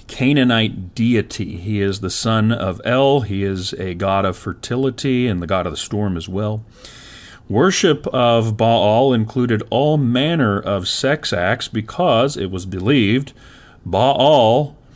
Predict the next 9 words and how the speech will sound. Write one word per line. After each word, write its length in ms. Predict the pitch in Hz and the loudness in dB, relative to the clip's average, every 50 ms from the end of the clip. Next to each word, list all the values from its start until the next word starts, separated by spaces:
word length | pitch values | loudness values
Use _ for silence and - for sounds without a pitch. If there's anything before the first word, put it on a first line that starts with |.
| - - - - - | -20 -20 -20 -14 -6
would 540 | - 107 113 120 117 117 117 117 117 120 - - - | -2 0 2 2 4 4 4 2 2 -2 -8 -8 -8
send 640 | - - - 147 151 165 170 175 175 170 165 151 139 - - - - - _ | -6 -2 0 2 2 2 2 2 2 0 0 -2 -6 -10 -16 -20 -20 -20 _
fertile 500 | - - - - 135 151 156 160 156 143 | -20 -10 -4 0 2 2 4 2 0 -2
crops 840 | - - - 160 156 151 - - - - - - - - - - - | -4 -6 -2 0 0 0 0 -4 -8 -10 -8 -8 -8 -8 -10 -10 -6
when 220 | 101 107 117 110 | -2 0 0 0
he 200 | 101 - 135 131 | 0 0 0 0
saw 600 | 113 - - - 165 151 117 101 101 113 123 117 | -2 -2 -2 0 2 2 4 4 2 2 0 -4
human 520 | - - - - 123 120 113 117 113 110 107 | -8 -12 -6 -2 0 2 2 2 2 0 0
fertility. 760 | - 110 101 - - 120 113 104 95 85 85 78 78 - | -2 -4 -4 -4 -2 -2 0 0 0 -2 -4 -6 -8 -12